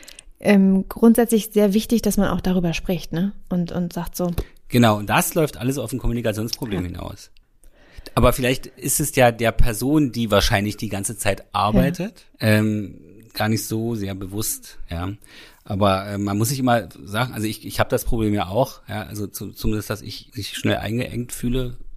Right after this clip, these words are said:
Speaker 2: Und das ist immer die Arbeit.
Speaker 1: Mhm.
Speaker 2: Das ist es ja. Das bezieht sich immer auf die Arbeit, dass ich da, da schaffe ich da was nicht
Speaker 1: Mhm.
Speaker 2: und so. Aber wenn mir eine Person wirklich wichtig ist oder in einer Beziehung zu dieser Person
Speaker 1: Mhm.
Speaker 2: wichtig ist,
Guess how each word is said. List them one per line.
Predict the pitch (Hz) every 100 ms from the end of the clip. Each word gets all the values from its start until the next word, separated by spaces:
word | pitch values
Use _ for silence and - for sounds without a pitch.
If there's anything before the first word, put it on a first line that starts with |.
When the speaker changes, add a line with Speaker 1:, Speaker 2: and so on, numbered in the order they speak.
| -
Speaker 2:
Und | - 117
das | 123
ist | - 185 -
immer | 196 214
die | 165 107
Arbeit. | 95 90 196 175
Speaker 1:
Mhm. | 170 - - - - - - -
Speaker 2:
Das | - -
ist | 147
es | 107
ja. | 104
Das | 104 -
bezieht | - 160 160
sich | 151 -
immer | 165 170
auf | 143 -
die | - -
Arbeit, | 131 139 151
dass | 127
ich | 120
da, | 127 127
da | 123 123
schaffe | - - -
ich | 123
da | - 127 135 -
was | 123
nicht | 220
Speaker 1:
Mhm. | 202
Speaker 2:
und |
so. | 190 123 - - - -
Aber | 123 131
wenn | 131
mir | 165 165
eine | 151
Person | - 131 131 123
wirklich | 120 107
wichtig | 123 196 - 160
ist | - 95 - - _ - _ _ -
oder | 110
in | 107 117
einer | 110 110
Beziehung | 107 - 160 185 143 104 101
zu | 107
dieser | 98
Person | 95 104 101
Speaker 1:
Mhm. |
Speaker 2:
wichtig | 107 117
ist, | 120